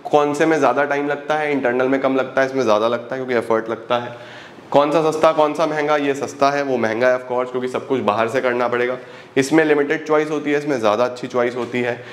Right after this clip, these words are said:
इसके बाद morale of employees, इसमें बूस्टअप रहता है क्योंकि उनको पता है कि internally ही होगा, इसमें थोड़ा कभी-कभी डामाडोल हो जाता है, तो इसका भी आप स्क्रीनशॉट ले लीजिए। अब आ रहा है बच्चों हमारे पास selection।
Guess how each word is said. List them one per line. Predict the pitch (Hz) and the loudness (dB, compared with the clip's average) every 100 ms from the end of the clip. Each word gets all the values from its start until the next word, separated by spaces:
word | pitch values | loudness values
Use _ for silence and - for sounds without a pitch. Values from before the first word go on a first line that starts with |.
| - - | -8 2
इसके | 139 139 160 | 2 4 4
बाद | 156 156 | 4 4
morale | 143 127 135 151 | 4 4 4 0
of | 151 151 | -4 -6
employees, | 143 147 156 147 | -4 -4 -2 -6
इसमें | 135 139 151 | -2 -2 0
बूस्टअप | 180 156 143 | 0 2 4
रहता | 143 143 | 4 2
है | 151 | -4
क्योंकि | 147 | -4
उनको | 143 139 139 | -2 -2 0
पता | 135 135 | 2 2
है | 139 | 2
कि | 143 | 0
internally | 131 123 113 120 127 | 0 2 2 2 0
ही | 139 147 | 0 0
होगा, | 135 147 | 2 0
इसमें | 143 143 143 | 0 -2 0
थोड़ा | 139 135 | 2 2
कभी-कभी | 131 131 135 | 0 -2 0
डामाडोल | 139 113 107 120 165 - - | 2 2 0 0 -2 -6 -4
हो | 120 101 | -2 0
जाता | 90 90 87 | -2 -4 -6
है, | 78 - - - - - | -8 -14 -16 -16 -8 2
तो | 127 | 4
इसका | 127 143 | 4 2
भी | 139 143 | 4 2
आप | 143 | 2
स्क्रीनशॉट | 143 123 110 156 165 | 2 2 2 0 2
ले | 127 101 | 0 0
लीजिए। | - - - - - - - - - - - - - - - - - - - - | -2 -6 -12 -12 -20 -20 -20 -20 -20 -18 -18 -16 -14 -12 -12 -10 -8 -8 -4 4
अब | 226 220 | 4 4
आ | 151 | 2
रहा | 160 | 2
है | 165 | 0
बच्चों | 131 165 160 | 0 2 2
हमारे | 131 113 | 4 2
पास | 120 147 | 2 0
selection। | - 123 107 98 - - | 0 -2 -2 -4 -6 -6